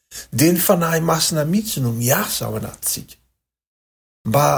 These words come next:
hahatonga antsika hamokatra zavatra tsara, hamokatra bebe kokoa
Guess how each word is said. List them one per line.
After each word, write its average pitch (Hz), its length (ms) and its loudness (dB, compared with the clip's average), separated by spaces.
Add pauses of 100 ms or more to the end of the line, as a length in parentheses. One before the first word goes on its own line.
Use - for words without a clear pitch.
hahatonga 120 480 -2
antsika 123 320 -2
hamokatra 127 760 2
zavatra 110 560 -2
tsara, 311 460 -2 (580)
hamokatra 175 540 0
bebe 120 320 -2
kokoa 202 560 -2